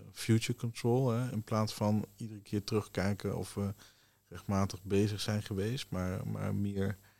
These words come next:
meer naar voren. Is dat, is dat iets, zeg maar,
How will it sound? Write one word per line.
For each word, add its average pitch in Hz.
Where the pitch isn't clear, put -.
meer 101
naar 98
voren. 85
Is -
dat, -
is 110
dat 110
iets, -
zeg 117
maar, 107